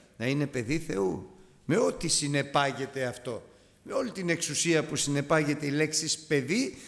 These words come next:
μέσα στην οικογένεια, μέσα σε μια οικογένεια, μέσα μπροστά στον πατέρα ή μπροστά στη μητέρα. Αγάπη, χάρη.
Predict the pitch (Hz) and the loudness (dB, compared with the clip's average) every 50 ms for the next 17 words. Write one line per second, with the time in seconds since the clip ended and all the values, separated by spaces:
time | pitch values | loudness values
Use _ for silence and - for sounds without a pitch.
0 | - - - - 180 175 180 180 170 - - 165 165 151 156 156 143 131 113 151 | -20 -10 -2 0 0 0 2 0 -2 -2 -2 -4 -4 -4 -2 -2 -2 -2 2 2
1 | 180 190 202 220 233 247 262 262 240 214 170 165 156 180 170 - 185 156 170 185 | 4 4 4 2 2 2 0 0 -2 -4 -2 -2 0 -2 -2 -2 -2 -2 0 0
2 | 185 185 185 - 151 139 120 131 151 165 196 220 247 254 240 - - - - - | 0 0 0 -4 -6 -6 -4 -4 -4 -4 -4 -4 -6 -6 -6 -10 -14 -18 -20 -20
3 | - - 151 185 196 170 175 165 165 156 - - 202 196 185 - 180 151 147 143 | -14 -2 0 0 0 2 0 0 0 0 2 2 2 2 2 0 0 0 0 0
4 | 143 - 185 208 208 208 190 - 180 170 - - 202 196 - 214 202 214 208 220 | 0 0 0 0 0 0 0 -2 -4 -4 -2 -4 -6 -6 -6 -6 -6 -6 -4 -2
5 | 233 190 143 117 107 107 - - - - - - 120 117 92 143 190 196 190 - | 0 0 0 -2 -6 -8 -12 -16 -20 -10 -4 -4 -4 -2 0 2 0 0 0 -4
6 | - 82 80 - - - - - _ _ _ _ _ _ _ _ _ _ _ _ | -8 -14 -16 -16 -20 -20 -20 -20 _ _ _ _ _ _ _ _ _ _ _ _
7 | _ _ _ _ _ - - - 165 180 214 208 185 147 117 101 87 | _ _ _ _ _ -20 -2 2 2 4 4 4 2 0 -2 -4 -6